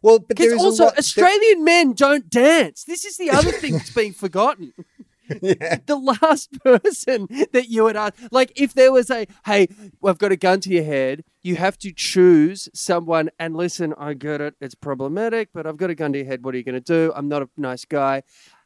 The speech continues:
Speaker 2: You have to choose one male from one race to dance for your life.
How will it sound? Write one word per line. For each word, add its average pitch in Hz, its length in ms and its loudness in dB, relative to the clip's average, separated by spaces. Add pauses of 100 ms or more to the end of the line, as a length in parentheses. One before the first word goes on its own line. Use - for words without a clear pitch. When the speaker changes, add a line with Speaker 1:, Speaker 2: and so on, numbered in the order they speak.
(240)
Speaker 2:
You 180 160 4
have 190 140 0
to 170 100 -10
choose 147 380 -2 (180)
one 190 460 0
male 151 420 2 (140)
from 139 300 -4
one 147 540 -2
race 143 600 0
to 160 100 -12
dance 147 540 -6
for 143 140 -8
your 135 260 -2
life. 120 500 -8